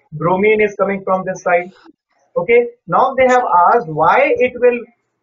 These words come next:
it will form something in which everything becomes same. Okay, this means that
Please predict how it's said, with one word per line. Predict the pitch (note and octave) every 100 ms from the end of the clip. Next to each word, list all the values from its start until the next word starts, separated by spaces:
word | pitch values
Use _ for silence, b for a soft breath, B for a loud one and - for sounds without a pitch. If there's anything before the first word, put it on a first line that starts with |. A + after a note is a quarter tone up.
| -
it | G#3+ G#3+
will | A#3+ A#3
form | G#3+ B3 B3+
something | A#3 A3 A3 G#3+ A3 C4 _ _ _ -
in | A3 A3+
which | G#3+ B3+ B3+ - _ _ F#3
everything | A3 A3 C#4+ D4 C#4 C4 B3
becomes | A#3+ B3 C4 C4+ - _ _ _ _ _ _ _ _ _ _
same. | - A#3+ A3 D#3+ A#2+ - - B3+
Okay, | F#3 G3 B3
this | A#3+ B3+
means | A#3+ C4 C#4
that | A#3 A3